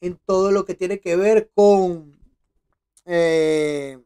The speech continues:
el mundo de efis y la competencia con Ethereum. Y si Cake es el mejor de Binance Exchange y Uni es el mejor de Ethereum, entonces C Z le va a meter plata a Cake para que Cake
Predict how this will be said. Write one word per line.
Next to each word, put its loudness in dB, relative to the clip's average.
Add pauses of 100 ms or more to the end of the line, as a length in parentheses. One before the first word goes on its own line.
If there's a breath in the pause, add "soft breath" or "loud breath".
el -8
mundo 0
de 4
efis -2
y 2
la 2
competencia -8
con -8
Ethereum. 0 (500)
Y 2
si -6
Cake 4
es 0
el 0
mejor 0
de 0
Binance -6
Exchange -4 (320)
y 2
Uni 4
es -2
el -4
mejor -2 (320)
de -2
Ethereum, 0
entonces -6
C -8
Z -6
le -2
va -4
a -4
meter -10
plata -6
a -8
Cake -2
para -2
que -12
Cake -4